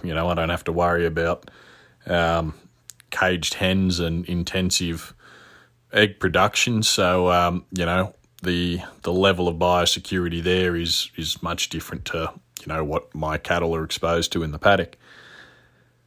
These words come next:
So I guess I'll just give a quick rundown on some of the things that I've, um, I've been able to get access to through just some of the groups that I'm involved with, just on this foot and mouth disease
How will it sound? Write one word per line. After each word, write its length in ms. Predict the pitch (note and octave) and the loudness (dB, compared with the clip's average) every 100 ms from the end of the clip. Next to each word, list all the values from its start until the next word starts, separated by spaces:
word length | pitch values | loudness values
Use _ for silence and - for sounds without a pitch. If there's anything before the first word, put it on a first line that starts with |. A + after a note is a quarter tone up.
| _ | _
So 540 | - - C3+ B2+ B2+ - | -4 4 8 8 6 2
I 40 | A#2 | 2
guess 260 | C3 D3 | 6 6
I'll 100 | C#3 | 6
just 220 | B2 B2 | 4 0
give 140 | - G#2+ | 0 -2
a 60 | |
quick 300 | G2 - B2 | 0 2 2
rundown 760 | G#2+ A2 A#2 A2+ A2+ A2 G#2+ G#2+ | 4 6 6 6 6 8 6 4
on 500 | - G2+ G2+ G2 G2 - _ _ - | 0 2 4 2 0 -4 _ _ -4
some 280 | - A#2 | 0 2
of 60 | G2+ | 2
the 80 | F2+ | 2
things 400 | - G#2 G#2 F#2+ | 2 2 2 2
that 100 | F#2+ | 4
I've, 300 | F#2 F#2 F2+ | 6 6 4
um, 320 | F#2 F2+ E2+ - - _ _ _ _ - - | 4 4 0 -8 -20 _ _ _ _ -20 -8
I've 180 | - F2+ | -4 -2
been 380 | F2+ F#2 F2+ F#2 _ _ - | 0 2 2 0 _ _ 2
able 280 | G2+ G#2 F#2 | 4 4 2
to 40 | |
get 160 | F2+ A2+ | 2 4
access 460 | G#2 - G2+ F#2 | 2 2 0 -2
to 380 | - G#2 G2+ G2 | -2 0 0 0
through 300 | - F2+ F2 | -4 -6 -4
just 240 | E2+ E2+ | -4 -2
some 180 | - F2+ | 0 -2
of 60 | E2 | -4
the 60 | |
groups 340 | D#2 E2+ F2+ - | -4 -2 -2 -2
that 80 | F2 | 0
I'm 120 | E2+ | 0
involved 480 | E2+ E2+ F2+ F2 - | 0 2 2 2 0
with, 240 | F#2 - - - - _ - | 0 -2 -10 -20 -20 _ -2
just 360 | G#2+ G2+ - | 4 4 4
on 200 | G2 G2 | 2 2
this 300 | F#2+ F#2+ - | 2 0 -2
foot 300 | - - G#2 | -4 -4 -2
and 140 | F2 F#2 | 0 2
mouth 260 | F#2+ F2+ | 2 0
disease 600 | - F#2 F#2+ F#2+ F#2+ F#2 | -4 0 2 4 2 0